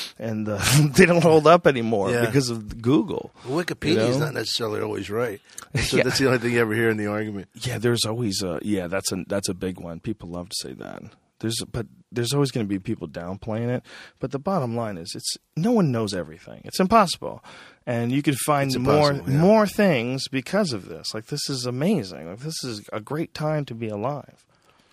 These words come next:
Speaker 1: This is your phone. You fucking pick up your phone and you talk to it <laughs> and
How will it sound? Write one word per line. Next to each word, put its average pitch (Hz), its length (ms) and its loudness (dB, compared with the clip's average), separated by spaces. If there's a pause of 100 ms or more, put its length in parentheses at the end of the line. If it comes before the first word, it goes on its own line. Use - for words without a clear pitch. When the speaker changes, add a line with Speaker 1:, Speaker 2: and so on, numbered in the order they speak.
(440)
Speaker 1:
This 139 140 -4
is 151 160 -2
your 160 200 -2
phone. 120 460 -4
You 123 100 -16 (100)
fucking 175 260 -4
pick 185 220 0
up - 120 -4
your 226 100 -6 (100)
phone 117 400 -2
and 143 240 -4 (160)
you 156 120 -4
talk - 440 0
to 123 200 -6
it - 260 -8
<laughs> - 60 -6 (500)
and 208 100 8